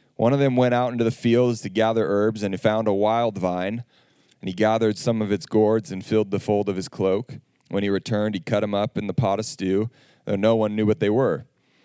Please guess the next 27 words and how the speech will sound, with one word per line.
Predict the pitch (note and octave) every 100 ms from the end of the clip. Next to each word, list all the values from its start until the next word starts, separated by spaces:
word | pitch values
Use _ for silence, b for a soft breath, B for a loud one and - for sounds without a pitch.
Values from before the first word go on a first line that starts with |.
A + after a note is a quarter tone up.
| b b b b -
The |
stew | - - C3 C3+
was | A#2
poured | B2 C3 B2
out | A2+ A2+ -
for | A2+
the | A#2
men, | G#2+ G2 A2+ A2+ _ _ _ _ _ _ _ -
but | A#2
as | A#2+ A2+
they | A2+
began | G#2 G#2 A2+ A2
to |
eat | F2 G#2+
it, | G#2
they | G#2+ G2+
cried | B2 A2 G#2+
out, | A2+ G#2
"Oh, | D#3+
man | C3+ D#3 E3
of | C3
God, | B2+ D3+ C3+
there's | A#2
death | - A#2+ C#3 D#3+
in | C#3
the | A#2+
pot." | C3+ A2+ F#2+